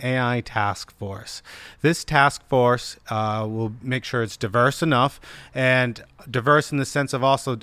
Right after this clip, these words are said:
all different sectors. We want higher ed there. We want business leaders, finance there, entertainment. All these industries and government and elected officials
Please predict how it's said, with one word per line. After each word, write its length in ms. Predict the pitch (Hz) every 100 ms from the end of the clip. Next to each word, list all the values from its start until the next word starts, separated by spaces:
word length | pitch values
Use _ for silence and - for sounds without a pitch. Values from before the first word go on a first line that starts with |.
| -
all 160 | 123 127
different 280 | 135 131
sectors. 560 | 120 127 117 - 95 -
We 80 | 120
want 240 | 131 127
higher 480 | - - 131 127 120
ed 220 | 120 110
there. 200 | 104 92
We 100 | 95
want 320 | 107 127 123 110
business 420 | 127 120 113 -
leaders, 260 | 113 104
finance 560 | - 117 117 120 120 -
there, 300 | - 95 98 - - - -
entertainment. 800 | 139 139 135 - 135 135 113 104 -
All 260 | 156 170
these 280 | 180 180 147
industries 680 | - 151 156 139 - 151 131
and 140 | 110
government 560 | 101 139 143 139 143 110
and 100 | 98
elected 380 | 110 139 - 135
officials 560 | - 147 - 131 120